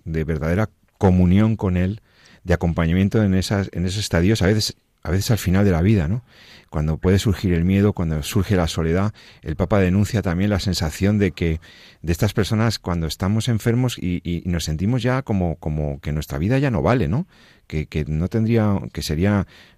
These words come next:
él habla de la cultura del descarte, ¿no? De,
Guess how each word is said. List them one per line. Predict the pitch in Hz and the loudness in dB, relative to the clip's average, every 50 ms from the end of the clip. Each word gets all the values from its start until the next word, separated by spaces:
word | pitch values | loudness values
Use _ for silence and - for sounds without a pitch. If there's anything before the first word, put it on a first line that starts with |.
| - - | -14 -8
él | 95 87 95 | -4 0 0
habla | 95 101 101 92 | 2 2 2 2
de | 92 | 2
la | 87 | 0
cultura | - - 85 78 82 101 101 92 | 0 0 -2 -2 0 2 2 2
del | 90 85 | 2 2
descarte, | 78 76 - - - - 90 87 85 80 - - 73 69 | 0 -2 -2 -4 -6 -4 -2 -2 -2 -2 -4 -6 -6 -4
¿no? | 71 95 120 - | -4 -2 -2 -2
De, | 92 85 82 78 78 | 0 0 0 0 -2